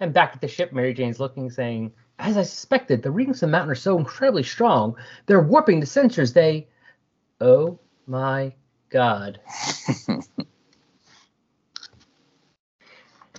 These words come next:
And back at the fight, Kama's saying, "Finally," you know, he's actually been able to do some damage to a couple of them. "Finally, we have them on the ropes.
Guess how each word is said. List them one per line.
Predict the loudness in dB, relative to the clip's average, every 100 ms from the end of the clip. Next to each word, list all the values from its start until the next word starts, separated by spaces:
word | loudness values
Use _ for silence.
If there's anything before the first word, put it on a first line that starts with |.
| -8
And | -2 -2 0
back | -2
at | -2
the | -10
fight, | 0 2 2 -2
Kama's | -4 -4 -4
saying, | -4 -4
"Finally," | -8 -4 -2 2
you | 4
know, |
he's | 4 2 -12 _ -6
actually | -6 -2 2
been | 2
able | 2 -2
to |
do | -2
some | -2 -2
damage | 4 6 6 2
to |
a | 0
couple | 0 0
of | -4
them. | -6
"Finally, | -4 0 2 2
we | -2
have | 2 2 4
them |
on | 2 0
the |
ropes. | 0 0 0 -4 -10 -14